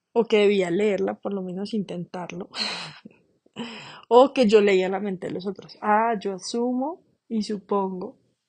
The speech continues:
que Pablo quiere que yo llegue temprano hoy. Y llegaba y él no estaba. Y era como, "Pero,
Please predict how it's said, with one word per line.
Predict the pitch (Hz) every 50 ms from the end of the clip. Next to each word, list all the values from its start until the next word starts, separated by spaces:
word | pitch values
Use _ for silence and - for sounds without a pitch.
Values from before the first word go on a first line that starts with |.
| _ _ _ _ _ _ _ _ _ _ _
que | _ - 220 220
Pablo | 220 - 247 233 220 214 208 196 202 214 214
quiere | 214 - - 220 208 196 190 185 190 180 185
que | - - 202 190
yo | 170 - 185 180 180
llegue | 170 180 180 175 175
temprano | 165 - 175 165 185 175 175 180 185 190
hoy. | 180 - - _ _ _ _ -
Y | - 196
llegaba | 185 185 180 185 180 180 175
y | 170
él | 170 175
no | 175 170
estaba. | 165 - - 196 175 170 - _ _ _ _ _ _
Y | 196
era | 185 170 165 160
como, | - 170 160 165 - _
"Pero, | - 190 185 180 175